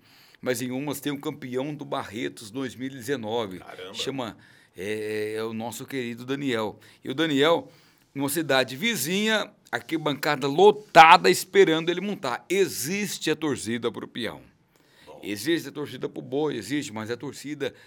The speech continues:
Speaker 1: existe a torcida pro
Speaker 2: <laughs>
Speaker 1: peão,
Speaker 2: Existe
Speaker 1: velho.
Speaker 2: torcida pro boi?
Speaker 1: Lógico que existe.
Speaker 2: Tem gente que torce pro boi?
Speaker 1: É lógico que torce.
Speaker 2: Eu torço pro boi, eu não quero, quero ver tombo.
Speaker 1: Tudo
Speaker 2: Quero
Speaker 1: bem,
Speaker 2: ver.
Speaker 1: tudo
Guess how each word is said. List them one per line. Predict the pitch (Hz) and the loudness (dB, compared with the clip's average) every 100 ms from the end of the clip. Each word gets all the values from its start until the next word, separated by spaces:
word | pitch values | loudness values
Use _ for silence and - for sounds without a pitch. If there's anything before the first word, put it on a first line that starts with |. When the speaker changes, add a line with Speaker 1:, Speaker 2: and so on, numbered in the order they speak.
| - - | -18 -10
Speaker 1:
existe | 107 123 160 - | -8 -8 -12 -10
a | |
torcida | 170 156 151 | -10 -6 -6
pro | 175 196 | -2 -2
Speaker 2:
<laughs> | |
Speaker 1:
peão, | 208 247 190 165 | -2 0 0 0
Speaker 2:
Existe | 143 | 0
Speaker 1:
velho. | - | -2
Speaker 2:
torcida | 160 180 - - | -4 -4 -6 -4
pro | 160 | -6
boi? | 127 277 | -4 4
Speaker 1:
Lógico | 302 262 262 - 240 | 10 10 10 6 4
que | |
existe. | 135 214 208 165 | 4 4 4 6
Speaker 2:
Tem | 214 | 6
gente | 190 - | 4 2
que | 180 | -4
torce | - 202 185 - 170 | 0 4 4 2 -10
pro | 170 160 | -8 -8
boi? | 131 208 226 175 | -2 2 4 4
Speaker 1:
É | 226 | 4
lógico | 185 202 247 - - | 6 8 6 4 -2
que | 151 | 4
torce. | 180 196 - | 4 4 4
Speaker 2:
Eu | |
torço | 254 233 - 233 | 4 4 0 -4
pro | 233 | -6
boi, | 170 170 170 | -4 -2 -2
eu | |
não | 196 | -4
quero, | 156 202 240 240 185 127 | -4 2 2 2 -6 -4
quero | 196 240 190 | -2 0 -2
ver | 143 247 254 - - | 0 2 2 -4 0
tombo. | 196 226 214 170 - | 6 6 6 -2 0
Speaker 1:
Tudo | 262 311 | 2 2
Speaker 2:
Quero | 226 | 4
Speaker 1:
bem, | 208 247 262 | 8 8 6
Speaker 2:
ver. | 165 | 0
Speaker 1:
tudo | 170 190 | -6 -8